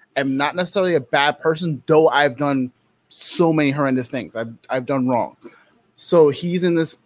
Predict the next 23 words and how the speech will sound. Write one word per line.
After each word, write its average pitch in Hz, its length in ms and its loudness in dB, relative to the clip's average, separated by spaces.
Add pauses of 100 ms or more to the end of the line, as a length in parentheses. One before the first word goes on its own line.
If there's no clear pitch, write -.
(100)
this, 139 300 -4
like, 131 220 -2
slippery 143 300 -4
slope 139 300 -2
of, 127 240 2 (1400)
if 175 480 2 (600)
Sam 165 380 2
gave 151 160 2
away 147 140 4
the 139 100 2
shield 165 540 2
and 131 220 -2
we 143 80 -6
saw, 151 240 4
you 143 160 0
know, 127 120 -2
what 127 300 -4
does 143 100 -2
that 131 160 2
mean 143 300 0
if, 120 240 -6
you 135 100 -8
know, 117 220 -6